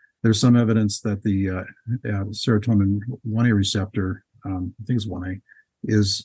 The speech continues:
uh, associated with, uh, valvular disease. And so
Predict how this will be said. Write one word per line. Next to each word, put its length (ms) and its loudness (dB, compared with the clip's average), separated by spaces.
uh, 300 -2
associated 680 2
with, 340 -4
uh, 200 -6
valvular 580 -2
disease. 640 -6
And 180 0
so 400 0